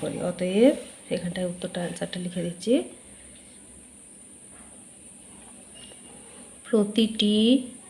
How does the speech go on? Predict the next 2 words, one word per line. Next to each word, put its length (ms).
পেনের 680
দাম 540